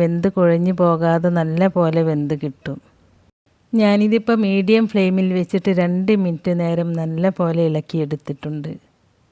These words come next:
ഇനി ഇതിലേക്ക് അരി വേവാൻ ആവശ്യമായ വെള്ളം ചേർത്ത് കൊടുക്കുക. നമ്മളിതിലേക്ക് അരി അളന്നെടുത്ത അതേ കപ്പിൽ മൂന്ന് കപ്പ് ചൂടുവെള്ളമാണ് ട്ടോ ഇതിലേക്ക് ഒഴിച്ചു കൊടുത്തിട്ടുള്ളത്. ഒരു കപ്പ് അരിക്ക് രണ്ട്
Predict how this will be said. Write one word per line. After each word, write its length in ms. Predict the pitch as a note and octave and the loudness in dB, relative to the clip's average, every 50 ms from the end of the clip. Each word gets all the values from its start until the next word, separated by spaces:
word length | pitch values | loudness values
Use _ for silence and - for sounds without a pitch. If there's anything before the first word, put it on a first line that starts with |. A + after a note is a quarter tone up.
| _ _ _ _ _ _ _ _ _ _ _ _ - A3+ | _ _ _ _ _ _ _ _ _ _ _ _ 4 6
ഇനി 160 | A3+ A#3+ B3 A#3+ A3+ | 8 10 10 8 8
ഇതിലേക്ക് 440 | G#3+ G#3 G#3 G3+ G#3 G#3 G3+ G3+ A3 F#3+ | 6 6 6 6 6 6 6 6 6 6
അരി 160 | F3+ F3 G3+ G3+ G3 | 6 6 6 6 6
വേവാൻ 360 | F#3+ F3+ F3+ F3 F3 F3 F3 F3 E3+ E3 | 6 6 6 6 4 4 4 2 2 2
ആവശ്യമായ 500 | D#3+ D#3+ - - - E3+ E3+ E3 E3+ F3 F3 E3 E3 | 0 0 -2 -2 -2 0 0 0 2 2 2 2 0
വെള്ളം 280 | D#3+ E3 E3+ F#3+ G3 G3 - | 0 2 2 2 2 2 2
ചേർത്ത് 280 | F3+ D#3+ D3 - - D3 D3 | 0 0 0 -2 -6 -8 -8
കൊടുക്കുക. 400 | C#3+ C#3+ C3+ - - - C#3+ D3+ E3 - _ _ _ _ _ - G#3+ G3+ | -8 -10 -12 -12 -14 -14 -14 -14 -16 -20 _ _ _ _ _ 0 2 4
നമ്മളിതിലേക്ക് 720 | G3+ G3 G3+ G#3+ A3+ A#3 G#3+ G#3+ G#3+ G#3 G#3 G#3 - A3 F#3+ F3+ | 4 6 6 6 6 6 8 8 8 8 8 6 6 6 6 6
അരി 160 | F3+ F3 G3+ G#3+ G3+ | 6 6 6 6 6
അളന്നെടുത്ത 500 | F#3 F#3+ F#3+ G3 F#3+ F#3 F3+ F#3+ F#3 - G3 F3 E3 | 4 4 2 2 2 2 2 0 2 2 4 4 4
അതേ 200 | D#3 D#3+ E3+ F3 F#3 G3 F#3+ - | 2 2 4 4 4 2 2 2
കപ്പിൽ 360 | G3+ F3 - _ - F3 D#3+ D#3+ D#3 D#3 | 0 0 0 _ -4 -2 0 0 0 0
മൂന്ന് 240 | E3 E3+ F3+ G3+ G#3 G#3 | 0 0 0 0 0 0
കപ്പ് 200 | G#3 G3 - - G#3+ - | -2 -2 -2 -2 -4 -2
ചൂടുവെള്ളമാണ് 680 | - F3+ E3+ F3 F3 G3 F#3+ F#3+ F#3+ F#3+ F3+ E3 D#3 D#3 C#3 | -2 -2 -2 0 2 4 4 6 4 4 2 2 0 -2 -2
ട്ടോ 100 | - F3+ E3 D#3 D#3 | -2 0 0 0 0
ഇതിലേക്ക് 320 | D3+ D3+ D3+ D#3 - - E3+ | 0 -2 -2 -2 -2 -2 -2
ഒഴിച്ചു 260 | D#3+ D#3 D3+ - - D#3+ | -2 -2 -4 -4 -4 -4
കൊടുത്തിട്ടുള്ളത്. 800 | D#3 D3+ D3+ C#3+ - D#3+ C#3+ - - D3+ D3+ D3+ D3 D3 D3 D3 D3+ D#3 - _ _ _ _ _ _ _ - A#3 | -4 -4 -4 -6 -6 -8 -8 -6 -6 -4 -2 -2 -2 -2 -4 -4 -6 -8 -12 _ _ _ _ _ _ _ 2 4
ഒരു 160 | A#3 A#3 B3 A#3 - | 4 6 4 4 2
കപ്പ് 240 | A#3 A3 - - A#3+ A3 | 2 2 4 6 6 8
അരിക്ക് 380 | G3+ G3 F#3 F3+ - - - F#3+ E3+ E3 F3+ | 8 6 4 2 0 0 2 2 2 2 2
രണ്ട് 300 | F3+ F3+ G3 G#3 G#3 | 2 4 4 4 4